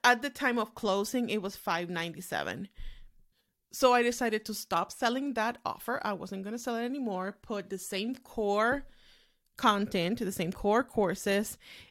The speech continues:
inside the membership, but also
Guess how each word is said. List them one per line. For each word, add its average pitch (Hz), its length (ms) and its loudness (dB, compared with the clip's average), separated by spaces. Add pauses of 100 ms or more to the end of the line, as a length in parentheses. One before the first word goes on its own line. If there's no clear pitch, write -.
inside 233 720 2 (180)
the 226 120 6
membership, 196 720 4 (440)
but 214 280 6
also 214 840 6